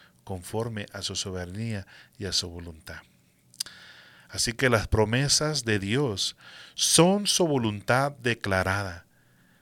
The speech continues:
pero si no entendemos las promesas, tampoco entendemos la voluntad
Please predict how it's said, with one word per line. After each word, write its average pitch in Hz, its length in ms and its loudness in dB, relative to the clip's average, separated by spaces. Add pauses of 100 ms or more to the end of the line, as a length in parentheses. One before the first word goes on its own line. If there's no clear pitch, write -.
(280)
pero 117 220 6
si 113 240 2
no 147 280 0
entendemos 151 720 -2
las 135 200 -6
promesas, 127 760 -2 (420)
tampoco 151 640 0
entendemos 139 760 -2
la 120 140 0
voluntad 104 760 -2